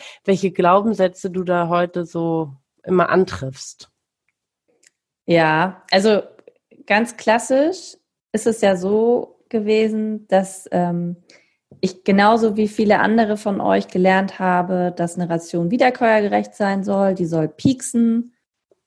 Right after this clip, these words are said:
Speaker 2: Das ist zum Beispiel auch ein wichtiger Glaubenssatz, dass eine Ration pieksen muss, damit sie ausreichend, ähm, gut wiedergekaut wird. Und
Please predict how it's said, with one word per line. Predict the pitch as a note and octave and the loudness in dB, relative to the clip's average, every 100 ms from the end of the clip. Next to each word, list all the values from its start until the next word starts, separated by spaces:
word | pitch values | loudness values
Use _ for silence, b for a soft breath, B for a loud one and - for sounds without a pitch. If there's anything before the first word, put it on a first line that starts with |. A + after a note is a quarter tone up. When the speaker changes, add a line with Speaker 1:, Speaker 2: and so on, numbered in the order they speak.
| _ | _
Speaker 2:
Das | F3 F3+ | -4 -4
ist | - | -10
zum | - F3+ | -4 0
Beispiel | F3 E3+ E3 | 0 0 -4
auch | D#3+ - | -4 -2
ein | E3 F3 | 0 0
wichtiger | F3+ - E3+ | -2 0 0
Glaubenssatz, | D#3+ - G#3+ G#3+ G#3 G3+ G3+ | 0 2 2 2 0 0 0
dass | - F3+ | -6 -4
eine | F3+ F3 | -4 -4
Ration | E3+ - E3+ | -6 -4 -8
pieksen | E3 - - G3+ | -6 -12 -6 -4
muss, | G3 G3 - | -2 -4 -4
damit | F3+ F3 E3+ | -2 -2 -4
sie | - F3 E3+ - _ _ | -6 -4 -4 -8 _ _
ausreichend, | - E3 F3+ - D#3+ E3 E3+ E3 E3 - | 0 2 2 2 2 2 0 -4 -4 -6
ähm, | D#3+ D#3 D#3 D#3+ - B B B B B | -4 -4 -4 -6 -10 B B B B B
gut | - A#3 | 0 2
wiedergekaut | A#3 A#3 A#3 G#3 - G3 F#3+ - | 4 4 2 -2 0 0 0 -4
wird. | F#3 F#3 F#3 - _ _ _ _ _ _ _ - - - _ _ | 0 2 2 -4 _ _ _ _ _ _ _ -14 -14 -14 _ _
Und | G3 F3+ F3 E3+ - - | 0 2 -2 -6 -10 -18